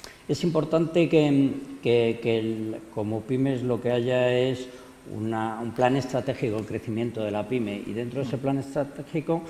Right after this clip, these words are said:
unas actuaciones a desarrollar y sobre esas actuaciones busquemos financiación, que, que hagamos lo que tenemos que hacer para crecer y para ser más competitivos y, y empresas más,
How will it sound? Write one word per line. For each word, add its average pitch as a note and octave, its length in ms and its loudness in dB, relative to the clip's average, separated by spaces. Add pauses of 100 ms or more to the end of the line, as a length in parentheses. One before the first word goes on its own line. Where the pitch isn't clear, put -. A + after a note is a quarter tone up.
(160)
unas B2+ 260 0
actuaciones C3 600 -2
a G#2+ 60 -2
desarrollar G#2 680 -4
y G#2 60 -4
sobre G#2+ 260 -4
esas D#3+ 240 -6
actuaciones D#3+ 520 -4
busquemos A2+ 460 -4
financiación, G2+ 680 -8 (360)
que, A2+ 380 0 (600)
que G#2 140 -2
hagamos D#3 420 0
lo D3 140 4
que G#2+ 80 -2
tenemos B2+ 480 -2
que D3+ 100 0
hacer C#3+ 300 -2
para C#3+ 240 2
crecer C#3 320 -2
y C#3+ 60 -2
para A2+ 200 -2
ser A#2 180 -4
más C3 220 -4
competitivos B2 760 -4
y, A2+ 400 -4 (100)
y G#2+ 400 -4
empresas A2 600 -4
más, A2+ 180 -4